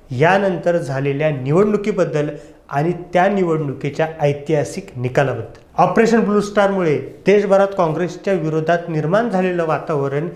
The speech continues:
इंदिरा गांधींच्या हत्येमुळे त्याहून अधिक वेगानं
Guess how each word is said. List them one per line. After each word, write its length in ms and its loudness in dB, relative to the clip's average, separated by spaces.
इंदिरा 400 4
गांधींच्या 520 0
हत्येमुळे 580 -4
त्याहून 280 4
अधिक 280 2
वेगानं 380 2